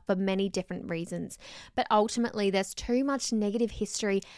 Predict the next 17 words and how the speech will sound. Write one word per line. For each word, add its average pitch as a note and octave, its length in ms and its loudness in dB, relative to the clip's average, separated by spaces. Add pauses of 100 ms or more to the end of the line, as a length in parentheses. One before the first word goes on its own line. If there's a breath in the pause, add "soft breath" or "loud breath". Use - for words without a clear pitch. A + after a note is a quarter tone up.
(120)
lack A3 240 0
of C#4+ 120 -2
trust, - 420 -4
et G#3 120 -10
cetera, - 400 -6
so F#3+ 200 -4
I F3+ 80 -2
don't G3 320 -4
think G#3 140 -2
I F#3+ 60 -4
could - 220 -6
ever E3+ 260 -4
get - 180 -6
back F3 180 -6
together F#3 300 -2
with A3 140 4
him. E3 220 0